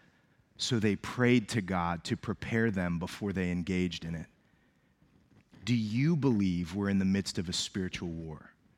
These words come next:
Does your life reflect the idea that, that we're usually at peacetime and everything's okay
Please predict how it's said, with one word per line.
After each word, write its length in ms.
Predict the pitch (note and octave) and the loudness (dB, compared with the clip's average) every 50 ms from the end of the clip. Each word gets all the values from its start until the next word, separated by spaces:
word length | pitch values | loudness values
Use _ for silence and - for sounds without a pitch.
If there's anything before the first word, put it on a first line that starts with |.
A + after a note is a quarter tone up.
| _ _ _ _ _ _ _ _ _ _ _ _ _ _ _ _ _ _ _ _ _ _ _ _ _ _ _ _ _ _ _ _ _ _ _ _ - - - | _ _ _ _ _ _ _ _ _ _ _ _ _ _ _ _ _ _ _ _ _ _ _ _ _ _ _ _ _ _ _ _ _ _ _ _ -20 -4 2
Does 240 | - C#3+ C3 A2+ A#2 | 4 4 4 6 6
your 180 | C3 E3 F3+ | 6 6 6
life 560 | F3 D3+ C#3 C#3 C#3+ D3 C3+ - - - - - | 6 4 4 4 4 4 4 0 -4 -10 -8 -2
reflect 420 | - A#2+ A#2+ - - C#3+ C3 A#2+ - | 0 0 2 2 4 4 4 4 6
the 140 | - C3 A2+ | 6 6 6
idea 320 | A2 A2 G2+ A2+ A#2 A#2 | 6 6 6 6 6 6
that, 260 | G#2+ A#2 A2+ F#2+ G2 | 4 2 0 0 0
that 160 | C#3+ C#3+ B2+ | 0 2 4
we're 60 | C#3 D#3+ | 4 2
usually 420 | D3 D#3+ A3+ A3 G3 G3 G3+ E3 | 4 4 2 2 4 4 6 6
at 160 | B2+ - - | 4 2 -2
peacetime 640 | - - - A#2 G#2 - - - - F#2+ F#2 F#2 G2 | -2 2 2 4 4 2 -2 -4 -2 0 2 4 4
and 80 | A2 C#3+ | 4 6
everything's 440 | D3+ F#3+ G3 - F#3 F#3 F3 B2+ | 4 4 4 4 4 4 4 4
okay 680 | D#3 C#3+ C3+ - C#3 - G#2+ G2 G2 G2 F#2+ F#2+ G2 F#2+ | 2 0 0 -2 -2 0 0 2 2 2 2 0 -2 -4